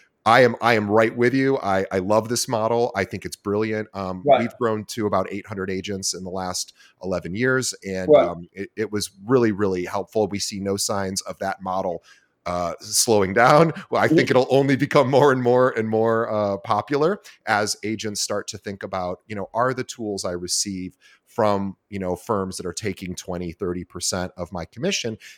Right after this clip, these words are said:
Speaker 1: am I getting that value? And it's not that the firms, I always find in my experience that I, people don't usually complain about the service,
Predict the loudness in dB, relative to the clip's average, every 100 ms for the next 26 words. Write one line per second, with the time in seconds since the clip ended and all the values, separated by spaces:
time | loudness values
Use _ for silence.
0 | -4 2 2 4 2 2 -2 2 2 2
1 | 0 -2 -4 -2 -2 -2 -4 -6 -8 -6
2 | -4 -4 -6 -2 0 2 0 2 2 2
3 | -2 -2 0 -2 -4 -8 -6 -6 -6 -8
4 | _ _ _ _ _ -6 -4 -4 _ -12
5 | -8 -6 -2 2 0 0 -6 -2 -2 -2
6 | -6 -6 -10 -12 -10 -4 -2 -2 -6 -8
7 | -6 -4 -4 -6 -6 -4 0 -2 0 -2
8 | -4